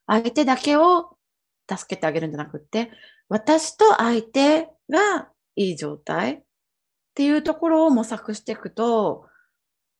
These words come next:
きっとそのノーっていうこともよしだし、うん、ゆとりがあるときは、でもこうしてくれたら私はできるよっていう逆の提案をしてもいいと思うし、なんかそんな形で二人でこうね、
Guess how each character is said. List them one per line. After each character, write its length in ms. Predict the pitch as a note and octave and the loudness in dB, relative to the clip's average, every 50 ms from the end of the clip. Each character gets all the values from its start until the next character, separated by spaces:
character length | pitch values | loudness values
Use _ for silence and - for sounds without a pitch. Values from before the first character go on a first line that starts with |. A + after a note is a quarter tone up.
| _ _ | _ _
き 120 | - F3+ | -18 -18
っ 60 | - _ _ _ | -18 _ _ _
と 340 | G#3 G#3 G#3 G#3 - - _ _ | -8 -6 -6 -6 -8 -12 _ _
そ 140 | - - F#3 | -14 -10 -8
の 240 | F3+ E3 D#3+ E3+ - | -8 -8 -8 -8 -6
ノ 280 | - G#3+ A#3+ A#3+ G#3 E3+ | -4 -2 0 0 -2 -4
ー 40 | - | -6
っ 120 | - _ | -12 _
て 120 | _ - C#3+ | _ -8 -6
い 80 | D3 D#3 | -4 -4
う 140 | D#3 E3+ E3+ | -4 -6 -8
こ 120 | E3+ - | -10 -14
と 140 | - - F3+ | -10 -8 -6
も 220 | G#3 C4 D4 C#4+ | -4 -4 -4 -4
よ 120 | G#3+ G3 G3 | -4 -6 -8
し 160 | F#3+ - - | -8 -10 -10
だ 160 | F3 E3+ E3 | -10 -10 -10
し、 440 | F3 - - C#4 D#4 E4+ E4 D#4+ - _ _ _ _ _ _ _ _ _ _ _ _ - | -10 -6 -2 -2 0 0 -2 -4 -10 _ _ _ _ _ _ _ _ _ _ _ _ -12
う 100 | F#3 F#3 | -10 -8
ん、 40 | F3+ | -6
ゆ 140 | F#3 G3+ | -6 -6
と 180 | G3+ _ A3 G#3+ | -6 _ -6 -2
り 140 | G#3 A3+ A3+ | -2 0 0
が 160 | A3+ A#3+ B3+ | 2 0 0
あ 40 | C4+ | 0
る 100 | B3+ B3 | -2 -2
と 100 | - F3+ | -4 -8
き 220 | - - F#3 F#3 | -12 -10 -10 -6
は、 320 | G#3 C4+ E4 E4+ E4 E4 - _ _ - | -2 0 0 0 -2 -6 -12 _ _ -4
で 80 | F#3+ A3 | -2 -2
も 140 | F#3+ D#3 D3+ | -2 -2 -4
こ 220 | - A#3+ A#3 B3 | -4 -2 -2 -2
う 40 | C4+ | -2
し 40 | C4+ | -2
て 100 | C#4 D#4 | -4 -4
く 100 | - E4 | -2 0
れ 80 | E4 E4+ | 0 2
た 120 | - A4+ | 2 2
ら 80 | G#4+ D4+ | 4 4
私 320 | G#3 F#3+ - - - F#3+ | 2 0 -2 -8 -8 -8
は 100 | F#3 F3 | -6 -4
で 80 | E3 E3 | -6 -6
き 160 | - F#3 F3 | -6 -6 -6
る 80 | D3 | -4
よ 260 | D3+ F#3 B3 D4+ D4+ D4+ | -2 0 0 0 -2 -4
っ 60 | - | -4
て 100 | - D#3+ | -2 0
い 60 | E3+ | 0
う 120 | E3 E3 - - _ _ | 0 -2 -4 -16 _ _
逆 240 | - F#3 - - A3+ | -6 -6 -4 -2 -4
の 100 | A#3 A3+ | -4 -2
提 220 | A3 B3 A#3 A3+ | -2 -2 -2 0
案 180 | A3 G#3+ G#3+ G#3+ | -2 -2 -2 -4
を 80 | A3+ | -6
し 60 | A#3 - | -8 -8
て 100 | - F#3+ | -8 -8
も 100 | E3 D#3 | -6 -6
い 100 | D#3+ - | -8 -8
い 40 | |
と 80 | - C#3+ | -8 -10
思 200 | C#3 C#3+ C#3 C3+ | -10 -10 -12 -14
う 40 | D#3+ | -14
し、 560 | - - G3 A3 A#3+ A#3+ A3+ G3+ F3 D3 - - - - - - - - - | -10 -6 -2 0 2 4 4 2 2 -2 -6 -14 -20 -20 -20 -20 -12 -6 -4
な 60 | D4+ | -4
ん 20 | |
か 80 | B3 B3 | -4 -2
そ 120 | - C#4 | -2 0
ん 60 | C#4+ | 0
な 80 | D#4+ E4+ | 0 0
形 360 | - F#4 - E4 D#4+ D#4+ D#4 | -2 0 0 0 0 0 0
で 100 | C#4 D4+ | 0 0
二 240 | D4 - - D4+ D4 | -2 -2 -4 -2 0
人 100 | D4 D4+ | 0 0
で 80 | A3+ A3 | -2 -4
こ 220 | - - E3+ D#3 | -4 -4 -4 -4
う 60 | D3+ | -2
ね、 260 | F#3 G#3 A3 - - | -2 -4 -6 -8 -12